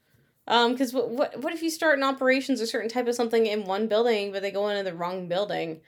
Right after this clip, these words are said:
You know, what, what if they need to go one business to the north and they accidentally open up the door to the building that's on fire?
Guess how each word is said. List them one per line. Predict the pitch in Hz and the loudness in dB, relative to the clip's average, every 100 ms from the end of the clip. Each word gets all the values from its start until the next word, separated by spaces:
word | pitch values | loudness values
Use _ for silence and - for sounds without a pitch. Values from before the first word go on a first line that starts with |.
| _ _ _ | _ _ _
You | 196 | -2
know, | 180 175 | 0 -2
what, | 180 208 240 240 - - _ _ _ _ _ _ _ _ _ - - | 0 4 4 2 -12 -20 _ _ _ _ _ _ _ _ _ -16 -2
what | 226 | 4
if | 247 254 | 4 6
they | 240 | 6
need | 233 226 | 6 0
to | - | -4
go | 180 208 220 185 190 - _ _ _ _ _ _ _ | 0 4 6 6 4 -4 _ _ _ _ _ _ _
one | 196 214 233 214 | 2 6 6 6
business | 170 202 233 196 175 | 2 4 4 2 -2
to | - | -2
the | 175 | -2
north | 170 196 190 - - - _ _ _ _ _ _ _ _ _ _ _ _ _ _ _ _ | -2 -2 -4 -8 -14 -16 _ _ _ _ _ _ _ _ _ _ _ _ _ _ _ _
and | 220 220 | 2 4
they | 202 | 6
accidentally | 196 202 208 214 240 | 4 2 -4 -4 -2
open | 208 208 185 | -2 -2 -2
up | 202 196 180 - _ _ _ _ _ _ _ - | 0 0 -2 -14 _ _ _ _ _ _ _ -10
the | |
door | 180 196 208 185 170 165 202 - _ _ _ _ _ _ | -4 0 2 2 0 -2 -6 -20 _ _ _ _ _ _
to | - 240 | 0 0
the | 185 | 0
building | 170 202 196 | 2 2 2
that's | 180 180 | -2 -6
on | 175 | -4
fire? | 180 196 180 160 202 | 0 2 2 0 -2